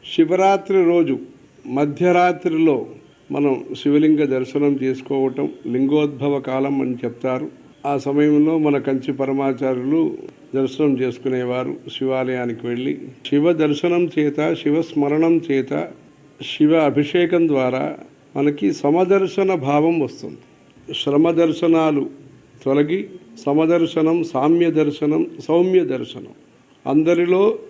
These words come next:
ఈశ్వరుణ్ణి చూసే ఆ పరిపక్వత మనకు కలుగుతుంది. వృక్షోథ బిల్వః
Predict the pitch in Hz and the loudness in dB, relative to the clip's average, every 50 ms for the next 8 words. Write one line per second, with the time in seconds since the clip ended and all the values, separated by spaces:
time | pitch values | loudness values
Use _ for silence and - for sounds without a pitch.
0 | - - - 165 175 170 175 170 175 165 165 165 165 165 151 143 - - 160 151 | -10 -4 -2 0 0 0 -2 -2 0 2 2 4 4 4 2 2 0 0 0 0
1 | 143 - - 147 135 127 135 - - - _ _ _ _ _ _ - 147 143 131 | 0 0 0 0 0 0 -4 -8 -14 -20 _ _ _ _ _ _ -8 -6 -6 -6
2 | 123 135 131 147 147 147 151 143 - - 151 143 160 156 151 143 135 131 123 - | -2 -2 -2 -2 0 -2 -4 -6 -4 -4 -4 -2 -2 -2 -2 -2 -2 -4 -6 -6
3 | - 123 131 135 139 139 - 143 143 139 156 175 185 - - - - - _ _ | -4 -4 -2 -2 -4 -4 -4 -4 -2 -2 -2 -4 -4 -6 -14 -20 -20 -20 _ _
4 | _ _ _ - 135 127 120 - - - 147 143 143 135 - 156 160 147 131 127 | _ _ _ -6 -6 -6 -6 -6 -4 -2 0 0 0 -2 -2 -4 -4 -2 -2 -2
5 | 123 127 131 135 151 175 175 147 | -2 0 0 0 2 2 2 2